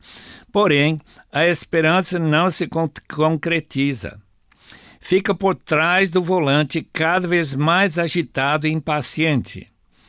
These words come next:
Daniel Fuller cita Isaías cinquenta, dez e onze para mostrar como Deus pensa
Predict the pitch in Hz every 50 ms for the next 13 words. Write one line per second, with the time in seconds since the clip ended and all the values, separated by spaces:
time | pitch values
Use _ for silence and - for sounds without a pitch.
0 | _ - - - - - - - - - - - - _ _ _ _ _ _ _
1 | _ _ _ _ _ _ - 110 151 165 190 202 220 233 247 - - - 196 196
2 | 156 135 131 139 160 165 160 - - _ - - - - 190 208 202 - 185 190
3 | 156 143 170 156 151 160 175 190 196 - - - 175 160 - - 147 147 147 156
4 | 156 156 180 170 135 120 131 139 139 151 160 156 - 156 151 143 135 139 147 139
5 | 127 113 98 120 131 127 - 147 139 139 147 147 - - - - 160 160 180 196
6 | 202 196 - 208 196 202 208 170 143 151 165 165 170 175 151 - - _ - 185
7 | 196 190 160 127 - - 139 131 135 160